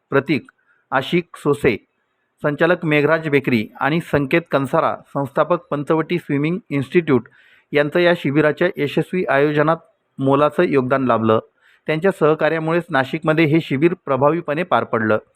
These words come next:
शिबिरात विविध वयोगटातील आणि शारीरिक अडचणी असलेल्या नागरिकांनीही सहभाग घेतला. विशेषतः एका अर्धांग वायूग्रस्त साधकाने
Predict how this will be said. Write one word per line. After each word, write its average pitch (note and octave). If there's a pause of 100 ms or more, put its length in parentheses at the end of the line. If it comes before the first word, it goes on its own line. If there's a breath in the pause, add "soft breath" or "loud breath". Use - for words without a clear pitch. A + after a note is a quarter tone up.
(420 soft breath)
शिबिरात F3+
विविध F3+
वयोगटातील D#3+
आणि C#3
शारीरिक D3
अडचणी D3
असलेल्या D3
नागरिकांनीही C#3+
सहभाग A#2+
घेतला. G#2+ (480 soft breath)
विशेषतः F3
एका D3+ (120)
अर्धांग D3+
वायूग्रस्त D3+
साधकाने C#3